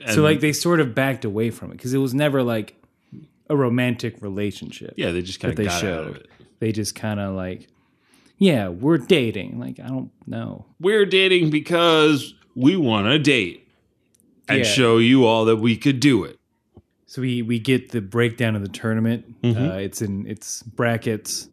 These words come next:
Speaker 1: single elimination, one minute rounds, ring out, give up, or unconscious. You're
Speaker 2: Yep.
Speaker 1: out.
Speaker 2: Yep.
Speaker 1: They have it set up nicely, so everyone, no one has to fight each other yet.
Speaker 2: Right,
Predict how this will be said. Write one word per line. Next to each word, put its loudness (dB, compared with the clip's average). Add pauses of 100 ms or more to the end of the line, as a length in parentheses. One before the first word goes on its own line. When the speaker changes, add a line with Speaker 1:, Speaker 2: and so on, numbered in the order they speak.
(100)
Speaker 1:
single 2
elimination, 0 (520)
one 0
minute 0
rounds, -12
ring 0
out, -2
give -2
up, -4
or -10
unconscious. -8
You're -4
Speaker 2:
Yep. -6
Speaker 1:
out. -14 (200)
Speaker 2:
Yep. -6 (640)
Speaker 1:
They 2
have 0
it -4
set 0
up -4
nicely, -2
so -2 (160)
everyone, -2
no 0
one 2
has -2
to -10
fight 0
each -4
other -4
yet. -6 (160)
Speaker 2:
Right, 0